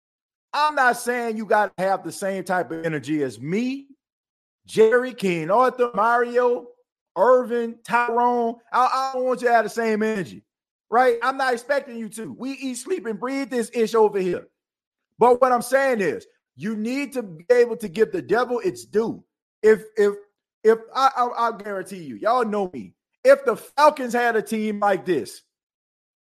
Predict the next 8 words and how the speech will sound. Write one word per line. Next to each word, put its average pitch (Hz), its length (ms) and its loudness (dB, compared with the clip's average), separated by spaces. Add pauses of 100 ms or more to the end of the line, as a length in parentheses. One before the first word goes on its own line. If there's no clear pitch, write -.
(200)
I 165 180 2
laugh 190 640 0 (400)
and 147 220 -6
say 202 120 0
the 160 80 0
Falcons 185 380 -2
gonna 147 200 -2
Falcon, 233 520 0